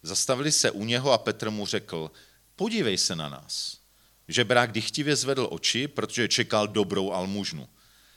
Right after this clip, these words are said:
Petr však pokračoval: „Peníze nemám,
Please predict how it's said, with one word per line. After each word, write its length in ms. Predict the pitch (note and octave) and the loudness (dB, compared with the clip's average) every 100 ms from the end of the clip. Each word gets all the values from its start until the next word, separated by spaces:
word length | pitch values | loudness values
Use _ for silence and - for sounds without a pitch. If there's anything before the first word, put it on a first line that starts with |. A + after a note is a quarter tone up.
| _ _ - | _ _ -6
Petr 240 | A2+ C3 | -4 -2
však 240 | - A#2+ G#2+ | 0 0 0
pokračoval: 840 | G2+ G2+ G2 - F2 C#2 C#2 - _ _ _ _ - | -2 0 0 0 -4 -6 -12 -18 _ _ _ _ 0
„Peníze 500 | B2 D3 D3+ B2+ C3+ | 0 0 -2 0 0
nemám, 440 | A#2+ E2+ C2+ B1+ | -2 -4 -8 -16